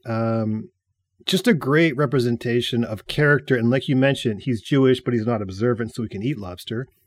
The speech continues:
She is from a culture, uh, a waspy culture, where lobster is considered fine and actually, uh, a, a delicacy. And the fact that the two of them are having such a great time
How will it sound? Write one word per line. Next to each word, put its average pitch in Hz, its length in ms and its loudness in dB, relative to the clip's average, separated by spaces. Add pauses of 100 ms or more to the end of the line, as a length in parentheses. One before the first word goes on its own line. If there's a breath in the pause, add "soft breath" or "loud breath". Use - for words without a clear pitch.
(240)
She 185 360 4
is 151 380 4
from 123 320 0
a 110 340 0
culture, 110 600 -4
uh, 101 180 -8
a 107 60 -8
waspy 110 400 -4
culture, 110 340 -4
where 98 120 -6
lobster 98 500 -6
is 95 300 -10 (420)
considered 113 400 -6
fine 110 480 -6
and 110 140 -8
actually, 104 520 -8 (320)
uh, 101 380 -10 (140)
a, 107 60 -8
a - 20 -10
delicacy. 110 720 -8 (560)
And 135 140 4
the 135 60 2
fact 208 280 4
that 175 120 -4
the 147 60 -6
two 160 220 4
of 135 140 0
them 131 120 2
are 127 60 2
having 120 240 -2
such - 160 -8
a - 60 -10
great 123 400 -4
time 110 400 -4